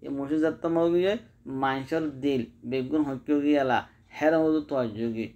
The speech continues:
বেগুন দিয়ে আমার মহাব্বত আগি। যে নারা মুসলমান করো তো বেগুন তুন মক্কা মদিনার মহাব্বত দিছিব। ইয়া হেদা আমার মানুষের তুনো,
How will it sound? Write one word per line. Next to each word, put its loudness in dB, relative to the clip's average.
বেগুন -6
দিয়ে 2
আমার 0
মহাব্বত -4
আগি। -4
যে -6
নারা 2
মুসলমান -4
করো -4
তো -8
বেগুন -4
তুন -6
মক্কা -2
মদিনার -2
মহাব্বত -2
দিছিব। -6
ইয়া -2
হেদা -2
আমার -2
মানুষের -2
তুনো, 0